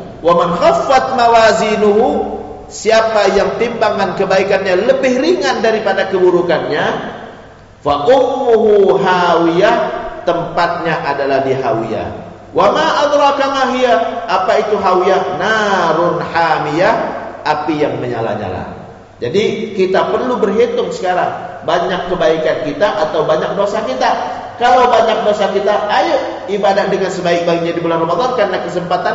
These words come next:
dosa kita didiskon, dihapuskan oleh Allah Subhanahu wa taala.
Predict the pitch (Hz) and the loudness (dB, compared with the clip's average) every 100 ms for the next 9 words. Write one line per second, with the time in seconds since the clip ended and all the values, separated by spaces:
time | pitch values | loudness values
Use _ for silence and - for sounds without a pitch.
0 | - - - - 175 175 170 180 190 - | -6 -10 -8 0 0 0 -2 -2 -2 -4
1 | - 202 220 - - 160 175 180 175 156 | -4 -4 -4 -6 -4 0 0 0 0 2
2 | 156 - - - - - - - - - | 2 2 -2 -6 -10 -12 -16 -18 -20 -20
3 | - - 170 196 190 185 196 190 175 160 | -20 -4 0 2 2 2 0 0 0 0
4 | 160 156 151 135 - 135 135 131 127 123 | 0 0 0 0 -2 -2 -2 -2 -2 -2
5 | 123 117 107 95 - - | 0 -2 -2 -4 -8 -12